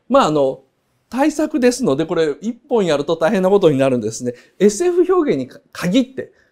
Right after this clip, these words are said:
この部分エスエフ的に面白いよっていう部分に限ってですね、あの、最初の十七分間のみ、あ、ここエスエフ的に面白いよっていうところをですね、ちょっと今解説したいと思います。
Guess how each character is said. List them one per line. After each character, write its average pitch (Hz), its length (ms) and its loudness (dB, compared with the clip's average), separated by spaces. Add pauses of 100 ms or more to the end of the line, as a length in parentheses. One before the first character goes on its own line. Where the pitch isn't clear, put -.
(160)
こ 294 160 0
の 349 140 0
部 359 120 0
分 330 160 -2
エ 185 80 0
ス 240 120 -4
エ - 20 2
フ 262 80 0
的 240 140 -6
に 226 80 -2
面 233 180 -2
白 240 260 0
い 190 40 0
よ 151 80 -4
っ 147 40 -14
て 147 80 -8
い 139 40 -4
う - 20 -12
部 151 80 -10
分 156 160 -10
に 127 80 -8
限 151 300 -10
っ 226 60 -12
て 147 120 -2
で 101 100 -6
す 123 140 -12
ね、 135 80 -2
あ 131 80 -4
の、 143 100 -6
最 302 280 4
初 320 160 -2
の 320 120 -4 (300)
十 208 300 -2
七 320 260 -4
分 302 220 -4
間 151 240 -4
の 190 120 0
み、 139 220 -4 (220)
あ、 - 80 -10
こ 233 160 -10
こ 302 120 0
エ 202 80 4
ス 220 120 -2
エ - 20 2
フ 240 80 -2
的 240 140 -6
に 233 100 -2
面 226 160 0
白 240 220 2
い - 20 4
よ 139 120 0
っ - 20 -10
て - 100 -14
い 127 60 -6
う 139 80 -10
と - 80 -16
こ 202 80 2
ろ 165 80 4
を - 20 0
で 123 100 -4
す - 80 -12
ね、 143 80 -6
ち - 60 -4
ょ 180 40 -2
っ - 60 -8
と 127 80 -4
今 123 160 -4
解 165 200 -4
説 151 240 -8
し - 40 -16
た 156 120 -2
い 135 100 -4
と 117 80 -10
思 143 160 -4
い 165 60 -2
ま 185 120 2
す。 - 200 -12